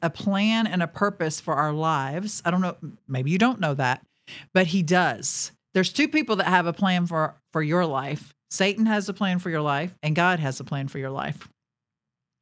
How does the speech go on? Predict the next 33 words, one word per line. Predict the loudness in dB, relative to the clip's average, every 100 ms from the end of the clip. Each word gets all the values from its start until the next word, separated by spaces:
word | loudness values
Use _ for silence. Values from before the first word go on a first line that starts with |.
| 2
And | 2
so | 4 4
what's | 4 0 -4 -2
interesting | 0 0 0 -2 -2 0 0 -2 -4 -10 -20 _ _
is | 2 2
the | 2
divine | 2 2 2 2 2 2 2 0
appointments | 0 2 2 2 -2 -2 -4
that | -2 -2
happen | 2 2 2 0 2
along | 2 2 2 2
the | 0
way | 2 2 2 -2 -6 _ _ _ _
when | 0 2 4 2 2
you | 2 2
didn't | 2 2
have | 2 0
anything | 0 0 0
to | 0
do | 0 -2
with | -2
it. | -8 -8 -4
So | -2 4
obviously, | 4 4 0 0 0 0 0
because | 0 0 2 2 2
we | 2 2 2
were, | 2 2 2 2 2
uh, | 2 2 2
burned | 2 2 2
out | 0
of | 0
our | 0 0
home, | 0 0 0 -2